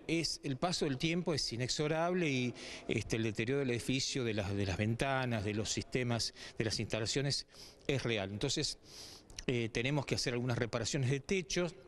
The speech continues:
algunas reparaciones de paredes, pintura, en fin, esas son las cosas básicas.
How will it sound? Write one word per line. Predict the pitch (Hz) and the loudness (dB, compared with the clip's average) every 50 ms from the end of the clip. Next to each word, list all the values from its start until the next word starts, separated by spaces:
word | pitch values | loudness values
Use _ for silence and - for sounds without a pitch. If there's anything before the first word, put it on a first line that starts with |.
| - - - - - - - - - - - - - - - | -20 -20 -20 -20 -14 -14 -14 -14 -14 -18 -20 -10 -8 -4 -2
algunas | 107 104 104 123 127 120 - | 0 2 2 4 4 4 2
reparaciones | 113 104 - 101 98 - - 120 113 110 98 | 0 0 2 0 0 2 2 2 2 2 2
de | 110 | 0
paredes, | 110 - 139 143 147 156 156 151 143 131 117 | 2 0 0 0 2 2 2 2 2 0 0
pintura, | - - 139 143 147 139 - - 160 160 151 143 135 143 135 143 - - - - - - - - - - | 0 0 2 2 2 2 2 2 2 4 2 2 2 2 0 0 -2 -8 -14 -18 -18 -18 -18 -18 -18 0
en | - 135 131 | 2 2 2
fin, | 120 131 110 104 - | 4 2 0 -2 -2
esas | - 139 131 - 135 117 | -2 -2 0 0 0 0
son | - - - - - - 110 | -2 -2 -2 -2 -2 0 0
las | 107 98 - | 0 0 0
cosas | 120 110 - 101 101 | 0 -2 -2 -2 -2
básicas. | 95 85 - - - - - - - - | -2 -2 -2 -4 -6 -6 -6 -6 -6 -6